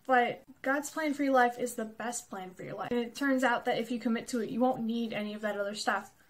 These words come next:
You have a choice right now. You can either continue living life how you want to live life,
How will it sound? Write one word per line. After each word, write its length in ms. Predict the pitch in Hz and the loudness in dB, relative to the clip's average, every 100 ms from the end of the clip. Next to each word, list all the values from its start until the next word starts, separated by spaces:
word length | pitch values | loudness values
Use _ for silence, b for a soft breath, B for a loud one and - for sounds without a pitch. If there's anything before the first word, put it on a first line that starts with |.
| b b _ - | b b _ -2
You 80 | |
have 80 | 302 | 0
a 100 | 359 | 2
choice 220 | 330 294 | 4 4
right 140 | 262 240 | 4 0
now. 100 | 220 | -2
You 140 | 208 | -2
can 160 | 214 247 | -4 -2
either 280 | 254 240 240 | 2 2 2
continue 460 | 254 247 277 254 | -2 0 2 4
living 280 | 247 240 240 | 4 4 0
life 320 | 220 220 - - | 0 0 -4 -6
how 100 | 254 | -2
you 160 | 226 220 | -2 0
want 180 | 214 | 0
to 60 | 240 | 0
live 200 | 277 277 | 0 2
life, 280 | 294 311 | 0 0